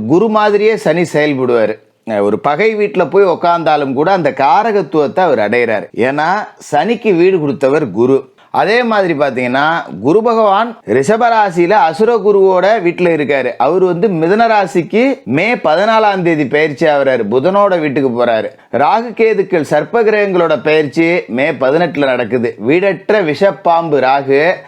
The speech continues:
மீனராசியிலிருந்து கும்பராசிக்கு ரிட்டர்ன்ல வரப்போகுது. சனி மாதிரி ராகு செயல்பட போறாரு. கேது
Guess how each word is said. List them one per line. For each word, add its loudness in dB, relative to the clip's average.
மீனராசியிலிருந்து 0
கும்பராசிக்கு 0
ரிட்டர்ன்ல 0
வரப்போகுது. 0
சனி -2
மாதிரி 2
ராகு 0
செயல்பட 0
போறாரு. -2
கேது 2